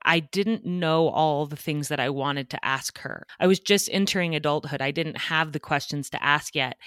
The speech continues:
And I really feel like my grief came to the surface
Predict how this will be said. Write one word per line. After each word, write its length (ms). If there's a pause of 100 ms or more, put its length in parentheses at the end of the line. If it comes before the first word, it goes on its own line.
(480)
And 320
I 140
really 640
feel 300
like 360 (240)
my 260
grief 720
came 320
to 140
the 100
surface 880